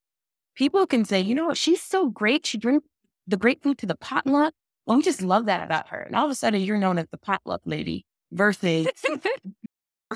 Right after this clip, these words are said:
Speaker 1: and it's true.
Speaker 2: Yes.
Speaker 1: You might be like, "Oh, well, this is, I wanna look like a team player." Do you see the chief H R officer or the C M O bringing in potluck food? No.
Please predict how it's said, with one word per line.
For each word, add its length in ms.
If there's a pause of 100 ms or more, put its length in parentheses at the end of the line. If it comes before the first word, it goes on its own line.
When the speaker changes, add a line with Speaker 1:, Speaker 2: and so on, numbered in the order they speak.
Speaker 1:
and 180
it's 160
true. 240
Speaker 2:
Yes. 280
Speaker 1:
You 80
might 300
be 140
like, 200 (280)
"Oh, 200
well, 240 (300)
this 200
is, 60 (320)
I 80
wanna 160
look 140
like 120
a 40
team 240
player." 420 (800)
Do 100
you 200
see 400
the 160
chief 260
H 200
R 100
officer 340
or 60
the 100
C 220
M 140
O 180
bringing 360
in 220 (200)
potluck 380
food? 300 (120)
No. 340